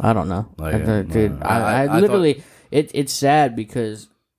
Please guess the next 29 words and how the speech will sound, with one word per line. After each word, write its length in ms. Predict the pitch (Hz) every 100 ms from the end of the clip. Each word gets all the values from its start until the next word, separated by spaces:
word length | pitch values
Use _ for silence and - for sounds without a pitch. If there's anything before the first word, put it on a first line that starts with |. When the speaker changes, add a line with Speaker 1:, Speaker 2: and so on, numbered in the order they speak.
| _ -
Speaker 1:
I 100 | 123
Speaker 2:
Yeah. 40 |
Speaker 1:
feel 180 | 120 170
like 120 | 170
if 160 | 165 170
it 40 |
was 140 | 151 127
any 300 | 123 139 143
other 160 | 139
team 360 | 123 127 127 120
other 220 | 113 123
than 200 | 120 113
the 60 | 107
Suns, 520 | - 104 113 127 - _ _ _ _ _ _ _ _ _ -
I'd 180 | 123 123
be 100 | 123
watching 400 | 110 113 - 113
this 140 | 110
shit 200 | 117 101
full 200 | - 107
force. 440 | - 107 85 - _ _ _ _ _ _
Speaker 2:
Why, 220 | 87 107
though? 320 | 101 73 80 - _ _
Speaker 1:
Superstars. 680 | - 123 - - 98 95 - _ _ _ _ _ _ _ _ _ _ _ _ _ _ -
Speaker 2:
Yeah, 140 | 123 120
but 160 | 107 - _
the 160 | - 107
Bucks 760 | 92 - - 107 107 - -
have 400 | 95 95 87 -